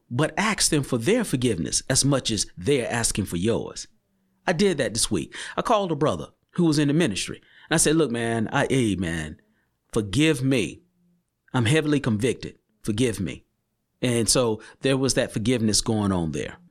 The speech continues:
So that's one or two ways that you can practically work this thing out. You start the dialogue. You ask for forgiveness about the hostility that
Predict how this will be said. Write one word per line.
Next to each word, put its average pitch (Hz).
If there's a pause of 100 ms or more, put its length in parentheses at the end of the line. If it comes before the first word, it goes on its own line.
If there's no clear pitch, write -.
(240)
So 202
that's 233
one 202
or 190
two 196
ways 180
that -
you 202
can 95
practically 196
work 143
this 175
thing 156
out. 120 (520)
You 220
start 175
the 135
dialogue. 120
You 262
ask 165
for 156
forgiveness 120
about 120
the 127
hostility 175
that 139